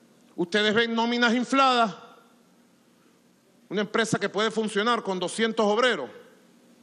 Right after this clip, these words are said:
terminan teniendo dos mil. No joda, por favor. Compañero, no puede ser. Yo pido ayuda de ustedes.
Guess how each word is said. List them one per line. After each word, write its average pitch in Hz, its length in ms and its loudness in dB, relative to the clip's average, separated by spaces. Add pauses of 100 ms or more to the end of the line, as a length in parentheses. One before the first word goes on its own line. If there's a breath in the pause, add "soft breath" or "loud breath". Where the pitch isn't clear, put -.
(240)
terminan 190 380 2
teniendo 226 420 2
dos 196 180 2
mil. 190 640 0
No 151 220 0
joda, 110 320 -6 (840)
por 147 120 -4
favor. 127 380 -2 (1800)
Compañero, 151 580 2 (800)
no 156 80 2
puede 156 300 0
ser. 135 200 -4 (2750)
Yo 180 100 2
pido 208 260 4
ayuda 185 360 2
de 151 60 0
ustedes. 156 360 0